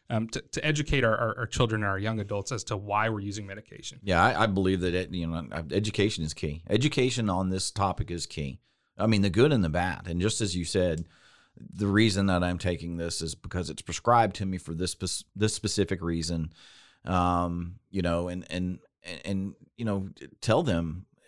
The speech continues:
Speaker 2: "Here's what can happen. This is a highly addictive substance. We know this." I mean, it's proven time and time again for the painkillers.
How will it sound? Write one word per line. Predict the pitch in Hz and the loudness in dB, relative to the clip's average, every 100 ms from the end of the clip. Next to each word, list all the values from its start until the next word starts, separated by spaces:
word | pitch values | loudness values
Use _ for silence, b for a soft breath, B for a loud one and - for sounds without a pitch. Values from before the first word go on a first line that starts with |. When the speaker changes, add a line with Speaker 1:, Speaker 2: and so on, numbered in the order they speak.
| - - - 92 | -20 -18 -14 -4
Speaker 2:
"Here's | 95 131 135 | 2 4 4
what | 113 110 | 2 0
can | - 90 | -2 0
happen. | 92 92 80 | 0 -2 -4
This | 85 | -4
is | 85 | -4
a | 85 | 0
highly | 101 92 82 | 0 2 0
addictive | 87 - 78 | -2 -4 -6
substance. | - 76 - - - | -4 -4 -6 -16 -2
We | 107 104 | 2 4
know | 95 92 | 4 2
this." | - - - 87 | -2 -10 -8 -4
I | |
mean, | 87 87 90 | -2 0 0
it's | 101 - | 0 0
proven | 123 113 98 | 0 0 0
time | 95 90 | 0 -2
and | 82 | -2
time | 87 82 | -2 -2
again | 80 98 82 | -2 -2 -2
for | 85 | -4
the | |
painkillers. | 73 90 90 - 58 131 | -6 -4 -6 -6 -10 -12